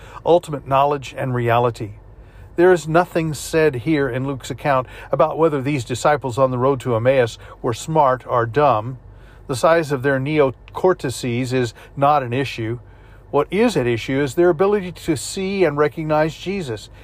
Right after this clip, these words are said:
and their slowness to believe. Sometimes our advanced mental capabilities get in the way of our spiritual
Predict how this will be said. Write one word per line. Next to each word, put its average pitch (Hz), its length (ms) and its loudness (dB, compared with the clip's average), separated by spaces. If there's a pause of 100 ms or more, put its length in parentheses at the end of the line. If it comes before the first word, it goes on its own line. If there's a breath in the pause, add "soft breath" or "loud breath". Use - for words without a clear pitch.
(220 loud breath)
and 139 180 0
their 156 120 0
slowness 143 580 0
to 135 100 -10
believe. 123 520 -6 (640 loud breath)
Sometimes 226 540 2
our 160 160 6
advanced 147 460 0
mental 151 360 -2
capabilities 139 720 0
get 175 220 2
in 185 80 0
the 170 40 2
way 196 280 6
of 131 120 2
our 117 200 0
spiritual 135 640 -2